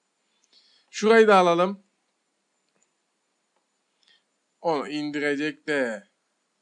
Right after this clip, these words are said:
Ya şaka maka var ya, iyi askerlik ama ha. Aa, tek attım lan. Dokuzuncu seviye dal kavuğa tek atabiliyormuşum ben.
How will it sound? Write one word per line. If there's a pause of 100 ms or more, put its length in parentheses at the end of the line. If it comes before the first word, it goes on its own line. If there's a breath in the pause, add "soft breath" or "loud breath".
(680)
Ya
şaka
maka
var
ya,
iyi
askerlik
ama
ha. (1200)
Aa,
tek
attım
lan. (1400)
Dokuzuncu
seviye
dal
kavuğa
tek
atabiliyormuşum
ben.